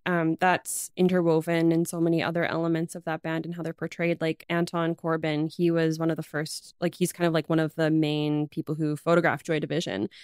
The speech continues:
and took some really iconic images of him, or of them, rather. And those images are, you know, what we visually associate now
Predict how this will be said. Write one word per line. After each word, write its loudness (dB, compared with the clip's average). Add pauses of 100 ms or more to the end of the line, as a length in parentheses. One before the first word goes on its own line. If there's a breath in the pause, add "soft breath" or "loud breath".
(200 soft breath)
and 0
took 4
some 2
really 6
iconic 0
images 8
of 0
him, 0 (460 soft breath)
or 8
of 6
them, 4
rather. 0 (220 soft breath)
And 8
those 6
images 4
are, 2
you 4
know, 6
what 2
we 0 (640)
visually 4
associate 0
now -2